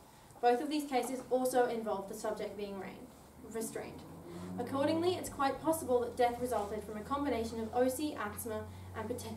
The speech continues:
positional asphyxia. The conclusion of the most comprehensive study for the U S Department of Justice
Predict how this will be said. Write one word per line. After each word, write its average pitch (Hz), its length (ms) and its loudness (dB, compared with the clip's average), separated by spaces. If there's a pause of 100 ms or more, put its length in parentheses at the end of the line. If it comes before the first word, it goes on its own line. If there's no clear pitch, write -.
positional 240 520 0
asphyxia. - 500 -6 (1040)
The 247 80 2
conclusion 320 560 4
of 370 100 2
the 311 60 0
most 247 260 2
comprehensive 240 640 -2
study 208 460 -2
for 240 80 0
the 214 80 -2
U 220 180 0
S 214 140 2
Department 214 420 -2
of 190 100 -6
Justice 285 480 -4